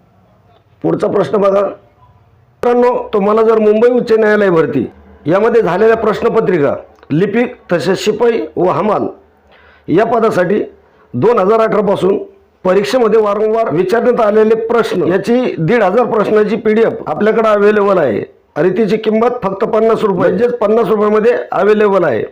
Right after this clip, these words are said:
WhatsApp-वर दिलेल्या नंबरवर PhonePe किंवा Google Pay करायचं आणि त्याचा स्क्रीनशॉट पाठवायचा. पाचच मिनिटाच्या आत तुम्हाला पीडीएफ मिळून जाईल आणि याचा फायदा येणाऱ्या परीक्षेमध्ये तुम्हाला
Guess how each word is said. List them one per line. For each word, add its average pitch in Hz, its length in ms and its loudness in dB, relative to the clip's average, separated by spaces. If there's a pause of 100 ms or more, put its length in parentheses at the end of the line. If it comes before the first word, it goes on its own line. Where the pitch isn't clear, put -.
(580)
WhatsApp-वर 208 580 0
दिलेल्या 208 400 2
नंबरवर 214 500 0 (1160)
PhonePe 185 520 0 (220)
किंवा 196 200 0
Google 202 380 2
Pay 247 120 4 (180)
करायचं 170 440 0 (220)
आणि 185 240 0
त्याचा 202 320 -2
स्क्रीनशॉट 220 580 0 (600)
पाठवायचा. 175 480 0 (440)
पाचच 226 360 0
मिनिटाच्या 214 500 2
आत - 160 -2 (280)
तुम्हाला 185 380 0 (760)
पीडीएफ 196 320 2
मिळून 202 380 2
जाईल 110 220 0 (840)
आणि 160 180 2
याचा 196 180 2
फायदा 190 280 0
येणाऱ्या 214 280 2
परीक्षेमध्ये 190 480 0
तुम्हाला 185 340 0